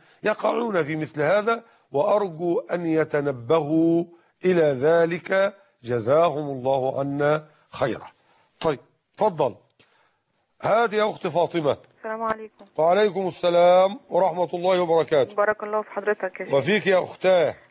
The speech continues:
Speaker 2: لو سمحت، أنا إن شاء الله، أنا الحمد لله بدأت، آه، البراءتين، اللي هو الصلاة قبل تكبيرة الإحرام.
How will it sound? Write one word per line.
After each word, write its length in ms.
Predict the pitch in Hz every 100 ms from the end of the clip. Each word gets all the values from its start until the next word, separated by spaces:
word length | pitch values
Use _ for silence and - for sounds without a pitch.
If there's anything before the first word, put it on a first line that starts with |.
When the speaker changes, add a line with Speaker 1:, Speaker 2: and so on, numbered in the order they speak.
| 220
Speaker 2:
لو 80 | 214
سمحت، 460 | 233 254 320 -
أنا 720 | 226 202 208 208 208 208 - -
إن 220 | 202 208 202
شاء 180 | 247
الله، 100 | 233
أنا 100 | 240
الحمد 280 | 233 - 233
لله 140 | 214 214
بدأت، 400 | 214 240 - 226
آه، 480 | 185 101 185 175
البراءتين، 800 | 185 190 202 202 202 190 175 165 - _ - - - - -
اللي 160 | 185 202
هو 160 | 214
الصلاة 760 | 196 - 196 208 233 240 - 196
قبل 120 | 202
تكبيرة 440 | 202 196 185 220 -
الإحرام. 460 | - - 185 165